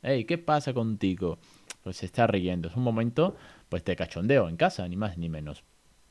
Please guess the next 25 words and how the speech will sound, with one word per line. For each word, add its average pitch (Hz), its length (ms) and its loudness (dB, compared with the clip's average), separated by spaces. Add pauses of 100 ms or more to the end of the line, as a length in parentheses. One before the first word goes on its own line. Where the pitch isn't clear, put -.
(240)
Y 123 120 6
de 117 120 12
eso 135 260 6
va, 98 240 4
de 95 120 2
eso 113 160 2
va 101 280 6
el 85 100 -2
programa 95 360 2
de 82 100 0
hoy, 92 160 4
de 82 100 -2
darle 113 280 2
ese 95 260 0
toque, 104 420 2
¿no? 101 180 -2
De, 95 200 -4
de, 87 240 -6
de 85 180 -6
pasar 113 320 -4
un 104 80 -4
poco 107 220 -2
del 95 180 -2
"I'm 92 240 -4
fine". 85 400 -6